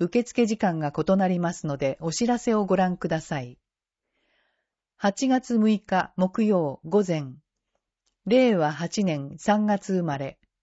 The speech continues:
九月三日木曜午前、令和八年四月生まれ。十月一日木曜午前、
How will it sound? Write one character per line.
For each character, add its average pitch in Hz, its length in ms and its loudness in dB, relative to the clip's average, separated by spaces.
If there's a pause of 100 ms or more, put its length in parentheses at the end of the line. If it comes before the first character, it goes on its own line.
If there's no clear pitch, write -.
(960)
九 269 140 2
月 233 340 2
三 156 180 -4 (120)
日 - 260 -2
木 185 360 0
曜 196 300 2
午 180 240 0
前、 135 280 -6 (800)
令 247 260 6
和 170 160 2
八 160 320 -4
年 151 340 -2
四 - 180 -2
月 220 280 0
生 208 100 2
ま 160 160 -2
れ。 135 180 -8 (1400)
十 233 260 2
月 254 440 -2
一 226 140 0
日 202 380 -2
木 190 320 0
曜 196 280 2
午 175 220 -2
前、 131 280 -6